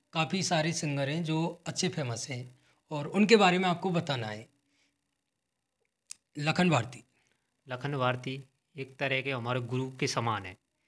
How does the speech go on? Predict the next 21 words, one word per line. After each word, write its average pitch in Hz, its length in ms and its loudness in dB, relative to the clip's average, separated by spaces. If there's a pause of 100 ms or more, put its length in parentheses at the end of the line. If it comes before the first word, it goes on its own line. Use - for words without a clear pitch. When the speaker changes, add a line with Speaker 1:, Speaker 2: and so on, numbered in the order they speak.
(200)
Speaker 2:
सोनू 135 300 -6
डांसर 127 400 -2
बापू 123 320 -2
थे, 131 100 -6
उसके 123 240 -4
भी, 127 120 -4 (260)
उसके 156 260 -4
साथ 151 360 8
बहुत 135 160 0
डांस 135 280 4
किया 131 200 -2
उनने 139 240 -6
और 139 180 -4
उनके 139 240 -4
गाने 139 300 4
भी 156 80 -4
बहुत 139 360 -2
प्रिय 147 180 2
लगते 131 260 0
हैं 117 80 2
हमको। 104 280 -10